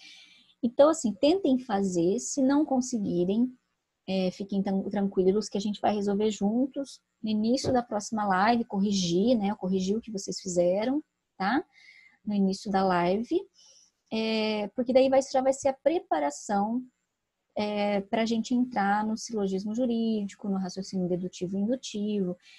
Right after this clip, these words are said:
E aí eu vou mandando aí, tanto no relatório de atividades como no WhatsApp, quais são os próximos materiais que a gente vai usar. Já adianto a vocês que um deles vai ser o próprio Turbilhano.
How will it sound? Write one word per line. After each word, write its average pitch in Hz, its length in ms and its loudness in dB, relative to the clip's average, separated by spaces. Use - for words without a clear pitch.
E 262 80 8
aí 269 100 8
eu 330 80 2
vou 359 160 0
mandando 254 560 4
aí, 202 460 2
tanto 233 260 -2
no 220 80 -2
relatório 202 460 -2
de 196 60 2
atividades 190 500 0
como 190 180 -4
no 185 60 0
WhatsApp, 202 680 -4
quais 247 240 -4
são 233 140 0
os 240 100 -2
próximos 214 480 -2
materiais 214 460 -4
que - 80 -10
a 214 40 -2
gente 208 220 -4
vai 208 180 -2
usar. 226 380 0
Já 214 160 2
adianto 202 420 0
a - 20 -4
vocês 262 500 0
que - 100 -10
um 330 160 2
deles 262 280 6
vai 277 120 2
ser 262 200 0
o 262 40 2
próprio 254 320 -2
Turbilhano. 214 640 2